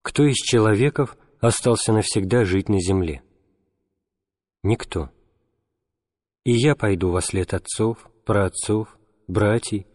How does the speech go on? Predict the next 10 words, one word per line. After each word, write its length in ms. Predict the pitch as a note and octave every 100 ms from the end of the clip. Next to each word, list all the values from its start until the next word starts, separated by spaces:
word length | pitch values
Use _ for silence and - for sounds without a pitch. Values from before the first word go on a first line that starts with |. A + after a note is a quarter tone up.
| _ _
и 100 | A2+
всех 260 | - A2 F2
ближних 440 | G2 F2+ F2+ -
моих. 380 | E2+ D#2+ D2+ _ _ _ _ _ _ _ _ _ _
Тело 320 | - - C#3+ C#3
мое 300 | C3 B2+ B2
уединится 760 | B2 A2 G#2+ G#2+ A#2+ C3 B2
в 60 | G2+
мрачную 520 | G2+ A2+ - B2 A#2
могилу, 580 | A2+ A2 F2+ E2 D2